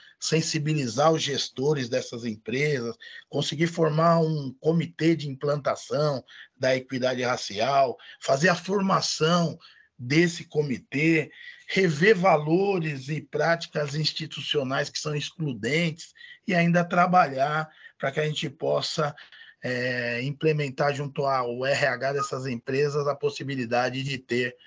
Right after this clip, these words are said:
mais mulheres negras, mais executivos negros nos seus quadros, definir indicadores que você é excelente né? Você trabalha isso com excelência, que é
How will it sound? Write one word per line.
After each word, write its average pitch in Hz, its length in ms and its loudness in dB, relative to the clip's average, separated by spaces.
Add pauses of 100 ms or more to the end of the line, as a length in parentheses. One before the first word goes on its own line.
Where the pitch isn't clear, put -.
(200)
mais 131 280 2
mulheres 117 460 0
negras, 120 640 -2
mais 131 480 -2
executivos 117 800 -6
negros 131 500 0 (340)
nos - 120 -4
seus 113 200 -2
quadros, 156 640 2 (300)
definir 147 480 0
indicadores 135 800 0
que 131 100 -8
você 131 340 -2
é 143 140 4
excelente 139 840 0 (500)
né? 139 240 0
Você 127 260 -4
trabalha 139 380 2
isso 139 220 -4
com 156 100 0
excelência, 143 680 0
que 139 120 -6
é 127 260 0